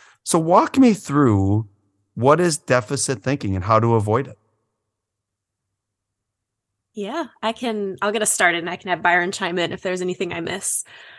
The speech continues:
Speaker 2: Um, but basically what deficit thinking is, it's really only viewing people as a sum of their weaknesses. So you mentioned, um, the I E P meeting,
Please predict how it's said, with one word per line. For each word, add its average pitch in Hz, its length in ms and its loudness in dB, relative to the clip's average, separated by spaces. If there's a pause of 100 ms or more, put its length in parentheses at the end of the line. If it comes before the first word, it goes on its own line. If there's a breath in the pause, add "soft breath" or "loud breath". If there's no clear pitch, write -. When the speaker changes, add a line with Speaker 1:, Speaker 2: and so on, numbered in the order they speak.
(240 loud breath)
Speaker 2:
Um, 202 280 4
but 196 240 4
basically 269 760 0 (440)
what 202 280 2
deficit 196 520 -2
thinking 185 320 -4
is, 170 460 0
it's - 480 0 (180)
really 226 680 4 (120)
only 214 400 4
viewing 185 400 -2
people 185 760 -2 (380)
as 175 380 2
a 185 100 -4
sum 180 260 0
of 175 100 -8
their 170 160 -6
weaknesses. - 880 0 (360 soft breath)
So 185 600 4
you 185 200 0
mentioned, 180 800 0
um, 170 480 -2
the 131 160 0
I 180 120 4
E 185 120 -4
P 214 180 -10
meeting, 208 460 -12